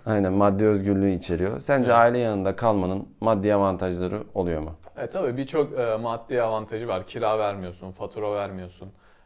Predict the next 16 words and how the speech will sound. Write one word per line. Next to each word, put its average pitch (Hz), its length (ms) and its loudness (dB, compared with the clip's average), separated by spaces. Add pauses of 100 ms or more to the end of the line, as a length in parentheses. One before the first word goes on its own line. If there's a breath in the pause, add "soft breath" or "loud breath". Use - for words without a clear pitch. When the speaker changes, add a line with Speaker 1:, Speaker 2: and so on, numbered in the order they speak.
(100)
Speaker 2:
e, 104 200 -4
giderleri 107 640 -2
bilmiyorsun. 98 540 -10 (600 soft breath)
Ama, 139 440 -2 (120)
e, 101 320 -6
tabii 123 260 -6
belli 120 300 -2
bir 139 40 -6
yaştan 131 440 -4
sonra, 113 580 -10
e, 110 60 -14 (260)
aileden, 110 500 -4 (200)
e, 110 40 -12
harçlık 104 600 -10
almak 117 420 -6
da 120 180 -8